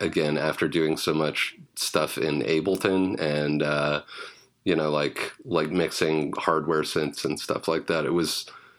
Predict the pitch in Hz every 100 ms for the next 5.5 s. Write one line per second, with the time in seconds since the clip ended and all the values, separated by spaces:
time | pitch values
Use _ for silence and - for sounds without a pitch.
0 | _ _ - 101 92 87 104 107 101 -
1 | 98 92 87 82 80 80 85 78 78 90
2 | 80 78 80 78 73 - - - 123 -
3 | 113 98 107 - - 101 90 80 92 87
4 | 80 92 90 82 78 80 78 76 69 80
5 | 69 73 69 65